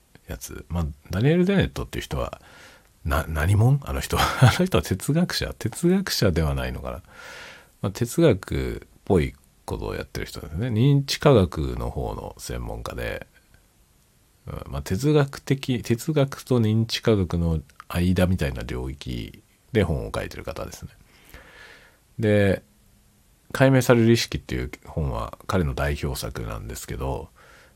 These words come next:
まあ、調べたら、それより新しい著書が出てて、そっちの方が面白そうなんで、そっちを買おうかなと今、画策してるとこです。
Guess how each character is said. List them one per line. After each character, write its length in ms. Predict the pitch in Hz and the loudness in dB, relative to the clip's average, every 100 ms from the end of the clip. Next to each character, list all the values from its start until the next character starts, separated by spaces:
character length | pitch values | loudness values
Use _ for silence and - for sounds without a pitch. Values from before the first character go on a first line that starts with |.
| - | -4
ま 80 | 107 | 0
あ、 20 | |
調 240 | 117 143 | 6 6
べ 100 | 113 | 6
た 120 | - | 2
ら、 320 | 113 117 - - _ _ _ _ _ | -2 -4 -6 -12 _ _ _ _ _
そ 180 | - 120 | 0 6
れ 80 | 147 | 6
よ 60 | |
り 100 | 120 | 6
新 340 | 67 71 131 131 | 4 2 2 2
し 100 | - | 2
い 280 | 76 50 - - _ | 0 -2 -14 -20 _
著 180 | - 73 | -6 -4
書 240 | - - - - | -6 -10 -12 -10
が 100 | 65 | -6
出 140 | 64 | -8
て 100 | - | -10
て、 320 | - - - - _ _ _ - _ _ | -8 -8 -8 -12 _ _ _ -20 _ _
そ 200 | - 110 | -8 -8
っ 40 | - | -4
ち 100 | - | 2
の 60 | 131 | 4
方 80 | 85 | 4
が 80 | |
面 120 | 62 71 | 0 -4
白 180 | - | -4
そ 120 | - - | -4 -6
う 40 | |
な 80 | 104 | -8
ん 100 | 104 | -8
で、 260 | 107 - - - - - - - - | -10 -10 -14 -20 -20 -18 -18 -20 -20
そ 180 | - 80 | -8 -6
っ 60 | 78 - | -6 -4
ち 140 | - | -2
を 100 | 98 | 0
買 160 | - 57 | -2 -8
お 60 | |
う 60 | 50 | -8
か 100 | - | -10
な 100 | - | -12
と 140 | - | -12
今、 280 | - - - - - _ _ _ _ | -12 -14 -16 -20 -20 _ _ _ _
画 140 | - 78 - | -12 -10 -10
策 320 | - - - | -10 -10 -10
し 80 | - | -10
て 80 | |
る 80 | - | -10
と 100 | - | -10
こ 100 | - | -12
で 80 | - | -14
す。 400 | - - - | -16 -16 -18